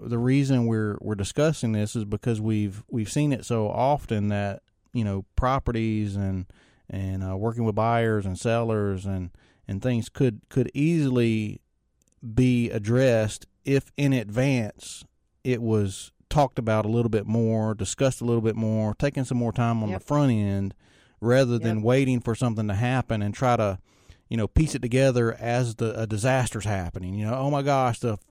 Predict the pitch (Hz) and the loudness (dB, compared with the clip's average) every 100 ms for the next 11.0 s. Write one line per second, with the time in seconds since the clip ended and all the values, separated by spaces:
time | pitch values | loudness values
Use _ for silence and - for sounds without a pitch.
0 | _ 127 113 143 143 143 127 135 117 - | _ -6 -2 0 2 2 2 0 0 0
1 | 131 135 127 120 113 101 - _ - 117 | 0 2 2 0 -2 -6 -16 _ -8 -4
2 | 143 135 120 98 117 135 139 135 127 135 | 2 4 4 2 0 2 4 4 4 4
3 | 95 - - _ _ _ _ 101 110 104 | 2 -6 -20 _ _ _ _ -6 -4 -4
4 | 107 131 113 117 110 104 - 120 120 117 | -6 -4 -2 0 -2 -6 -6 -6 -4 -4
5 | 113 - 147 135 120 117 123 123 117 147 | -2 2 4 6 4 4 2 2 2 2
6 | 143 104 - 110 113 117 117 156 - 143 | 2 -2 -8 -14 -14 -14 0 0 2 2
7 | 151 151 151 165 120 120 131 147 139 131 | 2 2 2 2 2 2 2 2 2 2
8 | 120 117 131 120 113 139 135 117 127 117 | 2 4 4 2 0 -2 -2 0 2 2
9 | 104 113 - - _ _ _ _ - 117 | 0 -2 -6 -18 _ _ _ _ -4 0
10 | 139 127 131 139 120 - 107 98 - | 0 2 0 0 -2 0 0 0 -4